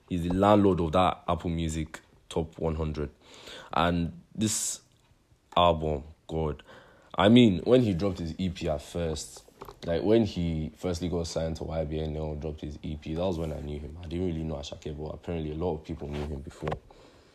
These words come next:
Yeah, 'cause he was in, he wasn't independent. He was signed to one label. I've forgotten the name of the label, but still, they were putting me more on that type of peak. Yeah, he's been in the game for a long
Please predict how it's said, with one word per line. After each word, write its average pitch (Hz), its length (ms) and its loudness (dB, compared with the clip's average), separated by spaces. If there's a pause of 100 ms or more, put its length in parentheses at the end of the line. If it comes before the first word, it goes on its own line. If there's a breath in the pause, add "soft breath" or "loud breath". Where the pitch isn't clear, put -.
(600 soft breath)
Yeah, 82 140 -2
'cause 78 360 -4
he 85 80 -6
was 82 260 -2
in, 76 260 -6
he 90 140 -6
wasn't 127 320 6
independent. 80 580 -2
He - 60 -8
was 78 160 -6
signed 90 200 0
to - 60 -12
one 78 160 -4
label. 73 300 -6
I've 71 80 -8
forgotten 82 440 -4
the 76 120 -12
name 78 120 -6
of 76 120 -6
the 78 80 -12
label, 71 420 -6
but 73 180 -6
still, 85 420 0
they 71 120 -2
were 76 160 0
putting 90 340 -2
me 85 120 2
more 78 320 -2
on 76 100 -4
that 80 160 -2
type 76 160 -6
of 76 140 -16
peak. 73 220 -8 (840 loud breath)
Yeah, 92 280 4
he's 87 260 0
been 107 200 4
in 95 100 4
the 82 100 0 (160)
game 90 540 0
for 82 280 -4
a 80 40 -4
long 85 540 -2